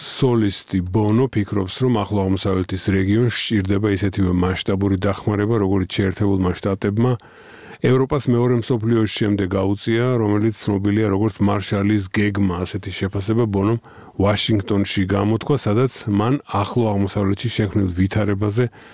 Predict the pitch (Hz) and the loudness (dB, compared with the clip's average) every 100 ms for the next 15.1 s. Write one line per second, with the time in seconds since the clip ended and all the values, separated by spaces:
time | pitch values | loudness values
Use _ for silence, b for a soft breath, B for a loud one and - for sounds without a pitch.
0 | B - - 120 113 95 110 117 110 110 | B -6 -2 0 2 2 2 2 2 2
1 | 107 104 95 87 98 98 104 101 107 110 | 2 0 0 -2 0 2 2 2 2 2
2 | 117 131 - 101 95 95 104 - 117 104 | 0 -2 -2 0 0 -2 -4 0 0 0
3 | 98 - - - - - - - _ _ | -2 -4 -8 -10 -8 -6 -8 -14 _ _
4 | _ _ _ _ _ _ B B B B | _ _ _ _ _ _ B B B B
5 | B B B - 113 117 123 123 117 - | B B B -2 0 2 4 4 2 0
6 | 123 117 - 131 131 - 117 117 117 113 | 0 0 0 2 0 0 2 2 2 2
7 | 107 107 104 110 107 110 107 107 117 - | 2 0 0 2 2 2 0 0 0 0
8 | 104 104 101 101 113 - 107 101 104 101 | 0 2 0 0 -2 0 0 0 0 0
9 | 98 - 110 110 - 101 107 104 98 104 | -2 -2 0 0 -2 -2 0 2 4 2
10 | 107 110 104 95 92 101 95 95 92 101 | 2 0 0 -2 -2 -2 0 -2 -2 -4
11 | - 98 95 90 87 87 87 95 104 104 | 0 0 2 0 -2 -2 0 2 2 0
12 | 101 98 110 107 98 95 98 101 101 101 | 0 0 0 0 0 -2 -4 0 0 0
13 | 98 87 87 90 95 92 92 95 90 - | 0 0 0 0 0 -2 0 2 0 -2
14 | 95 95 98 92 95 90 101 - 104 113 | -2 0 0 0 -2 0 0 0 0 2
15 | 117 | 0